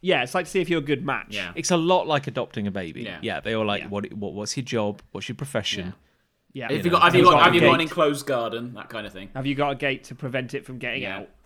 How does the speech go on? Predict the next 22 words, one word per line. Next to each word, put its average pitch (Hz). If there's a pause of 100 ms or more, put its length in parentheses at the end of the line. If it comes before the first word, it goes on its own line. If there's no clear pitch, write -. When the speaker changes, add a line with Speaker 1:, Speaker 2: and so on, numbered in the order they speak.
(120)
Speaker 1:
You 117
know? 104
Speaker 3:
Exactly, 110
yeah. 104
And, 123
uh, 123
and, 139
uh, 143
yeah, 175
it 113
was, 117
it 135
was 117
wonderful. 139
Slap -
that 113
in 113
the 107
ho-, 110 (100)
in 110
the 104
hole, 135